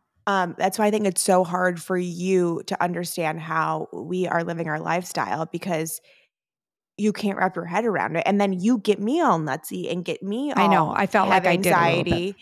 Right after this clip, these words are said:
Speaker 2: Yeah.
Speaker 1: And you did. Like, you, once you put that pressure on me, and it's, you, you truly can't compare living in Milwaukee to living in New York. Like, yes, saving is great,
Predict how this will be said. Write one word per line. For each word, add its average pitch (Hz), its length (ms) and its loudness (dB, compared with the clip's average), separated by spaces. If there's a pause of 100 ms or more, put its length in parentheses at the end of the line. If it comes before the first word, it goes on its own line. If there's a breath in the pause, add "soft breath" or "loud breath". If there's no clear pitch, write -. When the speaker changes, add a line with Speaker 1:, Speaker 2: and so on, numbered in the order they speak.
(140)
Speaker 2:
Yeah. 202 180 -2
Speaker 1:
And 214 160 2
you 226 120 2
did. 233 640 2 (120)
Like, 202 220 2
you, 226 340 -4
once 208 360 0
you 226 80 -4
put 240 240 -2
that 220 180 0
pressure 240 400 -4
on 175 220 -4
me, 180 180 -4
and 220 100 -6
it's, 196 280 -4 (680 loud breath)
you, 190 180 -10 (120)
you 202 240 -4
truly 285 520 -4
can't 226 360 -4
compare 202 460 0
living 202 400 -2 (100)
in 190 320 -2
Milwaukee 185 560 -2
to 190 80 -2
living 185 300 -6
in 190 120 -2
New 190 100 -2
York. 185 480 -2
Like, 180 240 -2
yes, 196 540 -4 (480 soft breath)
saving 214 460 0
is 196 160 -2
great, 180 320 -2